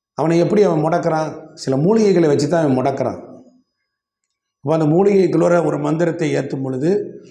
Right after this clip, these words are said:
அது எப்படி பண்ணுது? ஒரு மனிதனுடைய இருப்பிடத்தை, அவனுடைய உணர்வை தெரிந்து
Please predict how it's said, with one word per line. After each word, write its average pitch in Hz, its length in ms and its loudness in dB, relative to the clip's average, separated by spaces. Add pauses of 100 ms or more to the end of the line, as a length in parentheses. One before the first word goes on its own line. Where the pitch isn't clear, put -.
(1300)
அது 127 200 -2
எப்படி 160 220 2
பண்ணுது? 131 680 -2
ஒரு 127 160 -2
மனிதனுடைய 160 880 2
இருப்பிடத்தை, 170 560 0
அவனுடைய 139 500 0
உணர்வை 147 480 0
தெரிந்து 151 600 0